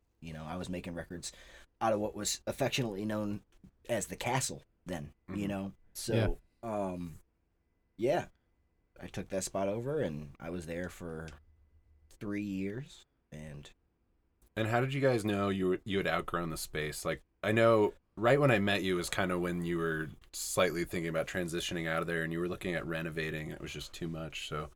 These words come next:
Speaker 1: Well, you know, there's a couple different reasons why. Well, one is, like, um, my career had gone in a different path where everybody knows this now. Like, I work on a lot of records from outside of Omaha. I, I mix a lot of records. I master a lot of records.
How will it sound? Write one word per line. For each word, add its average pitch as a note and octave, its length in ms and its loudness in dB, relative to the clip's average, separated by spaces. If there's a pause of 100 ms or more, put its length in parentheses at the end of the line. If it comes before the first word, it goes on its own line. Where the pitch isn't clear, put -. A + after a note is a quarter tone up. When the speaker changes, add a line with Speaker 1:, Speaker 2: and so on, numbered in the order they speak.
Speaker 1:
Well, E3+ 420 8
you D3+ 200 2
know, D3 180 6
there's C3+ 220 2
a C3 40 -2
couple C#3+ 260 0
different A#2+ 340 -2
reasons G2+ 340 -4
why. F2+ 260 -6
Well, G2 300 -6
one C#3+ 480 0
is, A#2+ 240 -2
like, G#2+ 320 0 (100)
um, F2+ 640 -4 (560)
my C#3 420 2
career B2 560 2
had A2 220 0
gone G#2 260 0
in G2+ 140 -4
a F2+ 80 -4
different F#2+ 360 -8
path F#2+ 300 -2
where F2 320 -4 (320)
everybody A#2 420 2
knows G2 220 -2
this E2+ 200 -8
now. G#2 360 0
Like, D#2 240 -8 (640)
I B2 220 4
work A2+ 300 0
on G#2 120 0
a F2+ 80 0
lot G#2 360 4
of F#2+ 160 -6
records F#2 400 -2
from F#2 400 -6
outside F2 400 0
of D#2 80 -6
Omaha. D#2 560 -4
I, F2 180 -6 (120)
I F#2+ 100 0
mix F2+ 320 -2
a A2+ 60 -2
lot G2+ 180 2
of F#2+ 80 0
records. F#2 380 -2
I F2 120 -4
master F2 460 -4
a D#2 80 -6
lot D#2 180 -4
of D2+ 140 -12
records. D2+ 560 -10